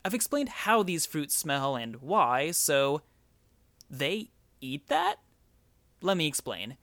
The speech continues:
It's that fleshy coating that contains the butyric acid,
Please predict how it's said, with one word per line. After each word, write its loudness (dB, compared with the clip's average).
It's -2
that 0
fleshy 0
coating 0
that 0
contains -4
the -2
butyric -2
acid, -4